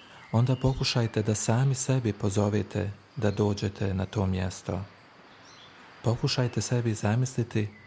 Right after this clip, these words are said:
kako se nalazite u sredini mirnoga i sigurnoga mjesta. Kako razgledate, osjećate mjesto kao da se nalazite u njegovoj sredini.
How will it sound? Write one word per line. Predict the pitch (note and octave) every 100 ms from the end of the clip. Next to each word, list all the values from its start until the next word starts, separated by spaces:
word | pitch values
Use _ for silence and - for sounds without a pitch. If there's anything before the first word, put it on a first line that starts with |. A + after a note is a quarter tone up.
| - -
kako | - G#2+ -
se | - G2
nalazite | G#2 A#2+ A2+ G#2+ G2+
u | G#2
sredini | - - G2+ A2+ G#2
mirnoga | G2+ A#2+ B2+ A#2+ A2+ G#2 G#2+ -
i | G2+
sigurnoga | - A2+ G#2 G2+ G2 F#2 A2+
mjesta. | G#2 F#2 - - F#2 G#2 - - - - - - - - - - -
Kako | G#2+ - -
razgledate, | G2+ A2 - A#2 G#2+ G2+ F#2+ G#2 G2 G2 - - - - - -
osjećate | - A2 B2 C3 - A2+ - A2
mjesto | G#2+ G#2+ G#2+ - A2 G#2+ - - - - - - -
kao | - C#3+
da | C3+ A#2
se | -
nalazite | G2+ G2+ A2 G#2 G2+ - G2 - -
u | G2
njegovoj | F#2 F#2 G2 F2+ F2+
sredini. | - F#2+ F2 F2+ E2